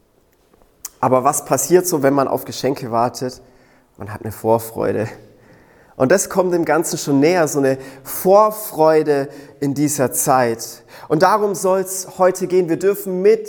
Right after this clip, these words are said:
Jesus mit Freude in die Zukunft sehen. Und ich glaub, das ist wirklich der Herzschlag Gottes für uns als Christen,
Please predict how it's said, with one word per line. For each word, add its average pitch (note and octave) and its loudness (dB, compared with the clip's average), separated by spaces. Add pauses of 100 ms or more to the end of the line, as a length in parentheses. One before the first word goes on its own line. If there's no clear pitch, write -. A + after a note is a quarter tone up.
Jesus F#3 -4 (1080)
mit C#3 -6
Freude F3+ 2
in A#2 -2
die A2+ -6
Zukunft A#2 -8
sehen. F#2+ -4 (880)
Und E3 2
ich D#3+ -2
glaub, F#3 2
das F#3 -4
ist E3+ -4
wirklich F#3 0
der C3+ 0
Herzschlag E3 0
Gottes D#3 -4
für - -4
uns - -6
als - -6
Christen, C#3 -2